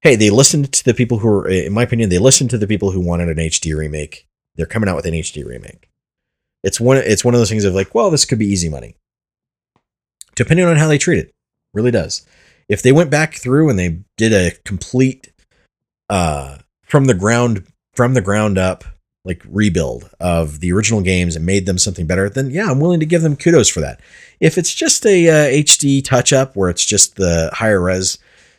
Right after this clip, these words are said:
same old gra-, like, essentially the same old graphics, just crisper,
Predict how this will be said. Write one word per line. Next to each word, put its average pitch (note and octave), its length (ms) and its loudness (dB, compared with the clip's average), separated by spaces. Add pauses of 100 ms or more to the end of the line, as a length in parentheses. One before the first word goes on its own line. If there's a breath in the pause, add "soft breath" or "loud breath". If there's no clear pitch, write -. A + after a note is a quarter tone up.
(100)
same G2 640 0 (220)
old G2 200 0
gra-, F2+ 300 -2
like, F2 160 -6 (160)
essentially G2 300 -2
the E2+ 60 -2
same G#2+ 180 -2
old F2 120 -4
graphics, F2 340 -2
just - 220 0
crisper, A#2+ 480 -4